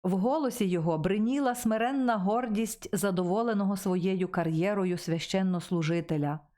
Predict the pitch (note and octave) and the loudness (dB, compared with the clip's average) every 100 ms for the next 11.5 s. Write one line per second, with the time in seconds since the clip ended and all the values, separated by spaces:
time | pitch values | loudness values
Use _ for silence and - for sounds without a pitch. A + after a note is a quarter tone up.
0 | - _ _ _ F#3+ G3 - C#4 D#4 C#4 | -20 _ _ _ -4 -2 0 0 0 0
1 | A#3+ B3+ C#4+ B3 A#3+ F#3+ A3 A3+ A3 G#3 | 0 0 0 -2 -2 -2 -2 -2 0 0
2 | G#3 F#3+ E3 D3+ E3+ A3 G#3+ G3+ G3 - | 0 0 0 0 0 0 0 0 -4 -8
3 | - A3+ C4 C4 G#3 F#3 F3+ D#3 C#3+ D#3 | -6 -4 -2 0 0 -2 0 -2 0 -2
4 | C#3 E3+ A3 F#3 - - D3+ C3+ C#3+ C3+ | 0 0 0 -2 -4 -4 -2 -2 -2 -2
5 | C3 F#3 - _ _ _ _ _ _ _ | -4 -6 -14 _ _ _ _ _ _ _
6 | _ _ _ _ _ D#4+ - F3 D3+ E3 | _ _ _ _ _ -4 0 0 0 -2
7 | F3 A3 A3+ C#4 - - F#3+ G#3+ B3+ F4+ | -2 -2 -4 -6 -20 -4 -2 0 -2 0
8 | E4 C4+ A#3+ A3+ A#3 A#3 G3+ F#3+ F3+ F#3 | 0 0 0 0 0 0 -2 0 0 0
9 | E3 D#3+ - E3 D3+ - - - F#3+ F#3+ | 0 -2 -2 -4 -4 -10 -14 -6 -2 0
10 | E3 D#3+ E3 G3+ F#3+ D#3 C#3+ D3 C#3 D#3 | 0 0 0 0 0 0 0 0 0 0
11 | C4+ D#4+ D4 C#4+ C#4+ | 0 -2 0 -2 -4